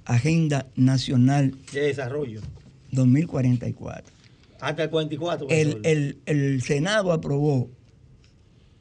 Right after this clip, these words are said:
Speaker 1: el proyecto de resolución que dijimos aquí que sometieron los senadores Aricibán Lorenzo de Elías Piña y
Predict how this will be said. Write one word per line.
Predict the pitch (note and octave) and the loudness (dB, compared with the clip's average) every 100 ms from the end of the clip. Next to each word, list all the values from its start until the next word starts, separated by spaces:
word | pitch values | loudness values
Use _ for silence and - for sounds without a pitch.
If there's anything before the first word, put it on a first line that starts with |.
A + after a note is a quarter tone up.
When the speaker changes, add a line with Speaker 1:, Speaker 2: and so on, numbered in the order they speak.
| _ - | _ -8
Speaker 1:
el | C#3+ | -6
proyecto | - B2+ C#3+ E3 | -2 -2 0 -2
de | |
resolución | F3 F3+ F3+ D3+ E3 D#3+ | -2 -2 -2 -2 0 -2
que | D3+ | 0
dijimos | C#3 D#3 D#3 C#3+ | 0 2 0 0
aquí | D3+ | -2
que | D3+ C3+ | -4 0
sometieron | C3+ B2+ B2 C#3+ D3+ | 2 2 0 -2 -2
los | C#3+ | -2
senadores | - C#3+ B2+ C3 C#3 C3 A#2 - _ - - _ _ - | -2 0 2 2 0 0 -2 -6 _ -20 -20 _ _ -6
Aricibán | C3+ C3 C3+ C3 D3+ | -2 0 0 0 2
Lorenzo | D3 D#3 D#3 C3+ | 2 2 2 2
de | B2+ | 0
Elías | D3 D#3+ | 0 -2
Piña | C#3+ C3+ C3+ C3 - _ | 0 2 2 -2 -10 _
y | - F#3 E3 | 0 2 2